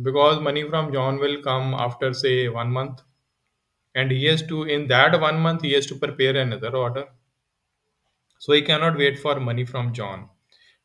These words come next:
He requires more money for the second order. Now what does he do? He goes to the bank again and tells the bank that he requires more money.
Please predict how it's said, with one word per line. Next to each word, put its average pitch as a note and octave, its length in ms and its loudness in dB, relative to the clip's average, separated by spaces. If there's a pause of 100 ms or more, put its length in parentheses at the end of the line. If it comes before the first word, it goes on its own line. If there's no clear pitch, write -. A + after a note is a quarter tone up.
He C#3 160 0
requires D#3 400 2
more C3+ 240 2
money B2+ 500 -2
for B2+ 140 -2
the C#3+ 120 -2
second B2+ 360 -2
order. G2+ 320 -4 (1120)
Now D#3 180 2
what F3+ 160 8
does F3 140 2
he F3+ 80 4
do? B2 400 -2 (240)
He E3 80 -6
goes D#3+ 300 2
to F#3 100 0
the E3 100 4
bank C3 320 0
again A#2+ 480 -4 (1040)
and E3 500 2
tells D3 220 2
the E3 100 2
bank C3+ 360 0
that C#3 160 2
he C3+ 180 -4
requires C3 640 -4 (220)
more A2 240 -4
money. C3 420 -4